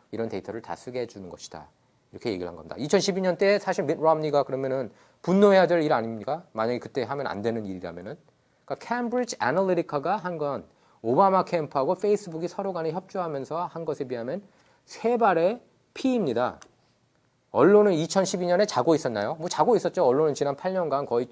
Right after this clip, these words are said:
죽었다고 해도 과언이 아닌데, 무조건 뭐, 오바마가 하면은 다 쌍수 들면 반기-, 반기고 박수, 기립박수만 치는 그런 게 주류 언론이었는데, 비판도 거의 안 하고 스캔들 가려주기 바쁘고. 그러니까 주류 언론이 언론이 아닌 거죠,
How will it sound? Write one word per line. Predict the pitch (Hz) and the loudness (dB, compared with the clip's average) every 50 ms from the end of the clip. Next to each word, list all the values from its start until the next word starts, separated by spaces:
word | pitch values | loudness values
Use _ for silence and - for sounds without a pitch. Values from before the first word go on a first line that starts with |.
| - _ _ _ _ | -12 _ _ _ _
죽었다고 | - - 127 143 160 160 170 160 143 139 131 | -10 -2 4 4 4 4 4 2 2 4 2
해도 | 113 101 95 98 113 107 | 2 0 0 -4 -4 -4
과언이 | - 95 92 101 104 104 | -4 -4 -4 -4 -6 -8
아닌데, | 85 87 87 87 87 90 98 101 - _ _ _ _ _ - | -10 -10 -12 -10 -8 -6 -6 -6 -8 _ _ _ _ _ -12
무조건 | 135 160 202 196 202 190 156 | -6 -2 -2 2 2 2 2
뭐, | 127 120 127 | 2 0 2
오바마가 | 120 135 143 143 131 123 120 | 2 2 2 2 0 0 -2
하면은 | 113 110 104 110 110 101 | -2 -2 -4 -6 -6 -6
다 | - 101 101 | -6 -6 -6
쌍수 | - 135 147 143 143 139 | -6 -6 -8 -6 -8 -8
들면 | 117 107 104 90 | -8 -8 -10 -10
반기-, | - 87 90 95 98 - - | -12 -14 -14 -16 -16 -18 -16
반기고 | - - 98 101 101 95 87 90 87 90 - - - _ _ _ _ _ _ | -14 -12 -10 -10 -10 -10 -10 -10 -12 -12 -14 -18 -20 _ _ _ _ _ _
박수, | - 110 - - - | -6 -6 -4 -4 -10
기립박수만 | - - - 156 160 185 - 180 147 - - 135 123 117 | -10 -8 -6 -4 -2 0 2 2 0 0 0 -4 -4 -4
치는 | - - 139 123 98 95 101 90 - _ _ _ | -4 -4 -6 -4 -4 -4 -6 -8 -10 _ _ _
그런 | - 117 123 127 | -6 -4 -4 -2
게 | 123 117 110 101 | -2 -2 -4 -4
주류 | - - 113 110 | -8 -8 -6 -4
언론이었는데, | 104 104 104 101 98 92 90 90 90 98 104 110 110 - _ _ _ - | -4 -4 -6 -6 -8 -10 -10 -10 -8 -6 -6 -6 -8 -10 _ _ _ -12
비판도 | - 117 - 131 120 113 104 101 | -12 -8 -4 -4 -4 -4 -4 -6
거의 | - 104 104 101 | -4 -4 -4 -4
안 | 80 80 | -4 -8
하고 | 82 80 80 78 80 - _ _ _ - - - _ _ _ _ | -10 -12 -14 -14 -16 -16 _ _ _ -20 -20 -20 _ _ _ _
스캔들 | - - - - 196 190 170 160 151 | -18 -12 -4 2 2 2 2 2 -2
가려주기 | - - 104 104 127 123 117 110 107 | -2 0 0 0 0 0 -2 -4 -10
바쁘고. | - 80 76 - - 82 80 78 78 - _ _ _ _ _ _ _ _ _ - - _ _ _ _ _ _ _ _ _ _ _ _ - | -10 -10 -12 -14 -14 -14 -14 -14 -16 -16 _ _ _ _ _ _ _ _ _ -20 -20 _ _ _ _ _ _ _ _ _ _ _ _ -14
그러니까 | 117 120 - - | -14 -14 -14 -14
주류 | - 113 120 135 | -12 -8 -6 -6
언론이 | - 76 - 101 110 120 135 131 127 156 | -4 -4 -2 0 2 2 4 2 2 0
언론이 | 175 127 110 113 120 139 | 0 0 0 -2 -2 -4
아닌 | 160 123 87 90 101 | -4 -6 -8 -8 -6
거죠, | 107 104 87 - 80 78 90 | -6 -6 -6 -8 -10 -14 -16